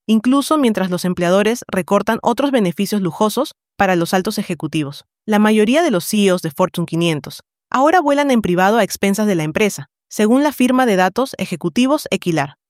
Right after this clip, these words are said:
Siguiente. Quinto, de Zero Hedge. Las Naciones Unidas se han quedado sin alivis. Escrito por Pierre Rehoff para The Epoch Times. Las instituciones construidas para prevenir atrocidades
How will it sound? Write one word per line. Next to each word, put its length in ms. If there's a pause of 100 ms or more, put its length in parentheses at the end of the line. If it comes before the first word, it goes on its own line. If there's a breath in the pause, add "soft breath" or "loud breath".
Siguiente. 600 (300)
Quinto, 420 (220)
de 120
Zero 300
Hedge. 280 (260)
Las 140
Naciones 440
Unidas 480 (360)
se 160
han 140
quedado 320
sin 180
alivis. 440 (240)
Escrito 440
por 240
Pierre 300
Rehoff 420
para 320 (100)
The 200
Epoch 260
Times. 400 (400)
Las 180
instituciones 640
construidas 560
para 200
prevenir 420
atrocidades 720